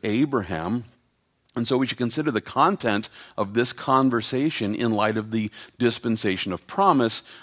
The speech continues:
uh, which began with the Abrahamic covenant. Or, or in other words, the conversation that's recorded here in this book, it took place before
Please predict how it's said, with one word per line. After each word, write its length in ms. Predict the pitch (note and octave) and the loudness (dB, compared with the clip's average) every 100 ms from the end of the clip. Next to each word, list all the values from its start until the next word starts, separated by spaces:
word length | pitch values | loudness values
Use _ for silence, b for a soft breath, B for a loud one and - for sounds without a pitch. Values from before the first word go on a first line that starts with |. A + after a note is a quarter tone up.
| B | B
uh, 60 | |
which 180 | B2+ A#2+ | -2 -2
began 460 | A#2 G#2 F#2+ F#2+ F2+ | -2 2 2 0 -2
with 180 | F2+ | -4
the 180 | - E2+ F2+ | -6 -8 -6
Abrahamic 560 | E2+ F2 E2 E2+ E2+ | -6 -6 -6 -8 -10
covenant. 580 | - E2+ E2 E2+ F2+ - | -12 -12 -10 -12 -14 -4
Or, 160 | A#2+ C#3+ | 0 4
or 160 | E3+ | 6
in 60 | F3 | 6
other 160 | E3+ | 6
words, 600 | D#3+ D3 C3 - - - - | 4 4 2 -6 -10 -10 -6
the 80 | C#3+ | -4
conversation 840 | - F3+ A3+ G#3+ - C3+ C3 C3 | 4 4 6 2 2 2 2 2
that's 220 | A#2+ - | 2 2
recorded 440 | A2+ - B2+ G2+ F2 | -6 -2 0 0 -2
here 260 | B2 C#3+ | -2 0
in 100 | D3 | 2
this 160 | C3+ A2+ | 2 0
book, 460 | G2 A#2+ F2 F#2 - B B | -2 2 2 2 -6 B B
it 160 | A#2+ - | -6 0
took 240 | G#3 A3 | 0 0
place 300 | - A2+ G#2+ | 0 0 0
before 1000 | - A#2+ - - E3+ A#3+ A3+ A2+ G#2+ | -2 -4 -4 -8 -4 0 2 4 4